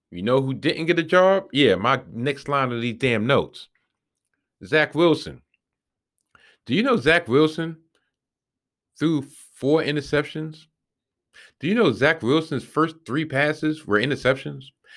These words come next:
Do you know Zach Wilson threw four interceptions in his first ten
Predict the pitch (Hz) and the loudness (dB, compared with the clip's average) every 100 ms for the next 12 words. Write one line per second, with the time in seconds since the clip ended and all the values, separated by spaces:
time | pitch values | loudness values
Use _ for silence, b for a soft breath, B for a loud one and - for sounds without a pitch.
0 | B B - 151 226 240 233 220 B B | B B -4 0 2 4 2 0 B B
1 | - 147 170 113 156 160 165 165 160 160 | 0 2 2 2 2 2 -4 -6 -8 -14
2 | b _ _ - 143 135 - 160 165 160 | b _ _ -6 -4 -4 0 4 6 6
3 | 156 _ _ _ _ - 139 147 156 156 | 2 _ _ _ _ -4 -2 0 4 2
4 | 156 151 135 120 107 - 160 156 156 _ | 2 -8 -6 -6 -6 -2 2 2 0 _
5 | - 156 151 | -4 -2 0